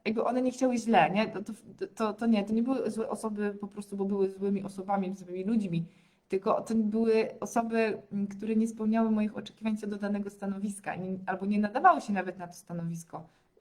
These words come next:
Y, to, to jak ja, jak ja miałam koncepcję tego. No ale to wynikało z mojego błędu. No i, no, te osoby też musiały przejść przez trudną sytuację, bo zostały zwolnione. E, dla mnie to w ogóle wy-, było wyjście ze strefy komfortu na kilka galaktyk dalej,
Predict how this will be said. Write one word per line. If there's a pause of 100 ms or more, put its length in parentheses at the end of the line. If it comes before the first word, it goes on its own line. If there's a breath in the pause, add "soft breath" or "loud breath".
Y, (240)
to,
to
jak
ja,
jak
ja
miałam
koncepcję
tego. (420 soft breath)
No
ale
to
wynikało
z
mojego
błędu. (120)
No
i, (180)
no,
te
osoby
też
musiały
przejść
przez
trudną
sytuację,
bo
zostały
zwolnione. (760 soft breath)
E,
dla
mnie
to
w
ogóle
wy-,
było
wyjście
ze
strefy
komfortu
na (720)
kilka
galaktyk
dalej,